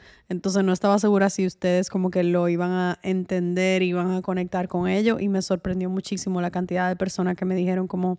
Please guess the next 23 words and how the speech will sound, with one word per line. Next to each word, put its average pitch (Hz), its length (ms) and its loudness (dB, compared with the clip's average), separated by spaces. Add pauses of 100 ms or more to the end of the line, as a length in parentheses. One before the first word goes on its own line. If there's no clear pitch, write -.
(680)
em, 185 520 0 (500)
"Te-, 202 280 -2
estaba 208 300 0
pensando 220 680 2
renunciar 196 440 0
a 196 40 0
mi 202 100 0
trabajo 202 540 2
y 196 60 0
no 196 100 0
me 190 100 0
atrevía 196 760 0
y 190 60 0
gracias 180 440 0
a 190 60 0
ese 185 140 -4
episodio 185 540 0
como 180 200 -4
que 190 100 -8
me 190 60 -2
voy 180 160 -2
a 180 40 -2
atrever". 185 520 2